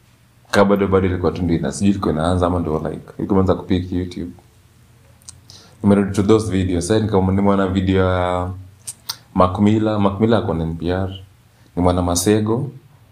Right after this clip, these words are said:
And I think Wale. Of late, leo asubuhi nimesikiza Wale. Eh, Wale's, Wale's N P R performance ilikuwa kali sana. I really watched for Sauti Sol to go there 'cause na feel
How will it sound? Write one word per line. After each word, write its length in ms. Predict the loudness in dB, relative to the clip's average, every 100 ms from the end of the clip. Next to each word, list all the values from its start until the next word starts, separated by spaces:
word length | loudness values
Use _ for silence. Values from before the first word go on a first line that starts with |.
| _ _ _ _ _ _ _
And 120 | 2 2
I 40 |
think 280 | 4 0 0
Wale. 460 | 0 0 -4 -6 -6
Of 160 | -6 2
late, 280 | 2 2 -6 -8 0
leo 140 | 2
asubuhi 240 | 2 -2
nimesikiza 420 | -2 -4 -6 -4 -4
Wale. 340 | -4 -6 -8 -12 -20 -20 -20 -20 -6 2
Eh, 200 | 4 4
Wale's, 320 | 2 0 0
Wale's 760 | 0 2 2 2 0 0 -2 -2
N 160 | 0
P 80 | 2
R 100 | 0
performance 420 | 0 -2 -2 -2
ilikuwa 320 | -6 -4 -4
kali 240 | -2 -4 -4
sana. 300 | -4 -4 -8 -14 -20 -20 -6 2
I 80 | 4
really 240 | 4 2
watched 360 | 4 2 0 -4
for 160 | -4
Sauti 260 | 2 0 2
Sol 220 | 0 0
to 60 | 2
go 180 | 2
there 260 | 2 0 0
'cause 200 | 0 2
na 100 | 0
feel 300 | 0 -2 -2